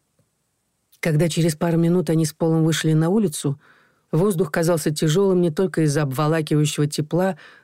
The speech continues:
вызванного аномальной дневной жарой, но и из-за большего, чем обычно, количества людей, снующих по улицам словно жуки. Полу явно не стоило беспокоиться о том, что Ванесса вдруг окажется тут в одиночестве.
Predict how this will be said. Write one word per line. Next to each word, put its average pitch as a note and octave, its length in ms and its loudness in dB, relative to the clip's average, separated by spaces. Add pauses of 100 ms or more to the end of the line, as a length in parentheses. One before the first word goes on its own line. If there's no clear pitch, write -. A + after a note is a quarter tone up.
вызванного D#3 640 0
аномальной D#3 560 2
дневной D3+ 400 2
жарой, D3+ 480 -2 (420)
но E3 180 2
и E3 80 2
из-за D#3 220 0
большего, D#3+ 440 0
чем D#3 180 0
обычно, D3+ 420 0
количества E3 480 -2
людей, E3 460 0
снующих D3+ 580 -2
по D#3 120 -4
улицам D#3 400 0
словно D3+ 400 0
жуки. D3 440 -4 (1080)
Полу F3+ 240 2
явно E3+ 280 2
не D#3+ 140 2
стоило D#3 340 0
беспокоиться D3+ 680 -2
о C3+ 40 -4
том, D#3 200 -2
что D3+ 160 -4
Ванесса D#3+ 500 0
вдруг D3 340 -4
окажется D#3 460 -4
тут D3+ 320 -6
в D3+ 100 -2
одиночестве. D3+ 800 -2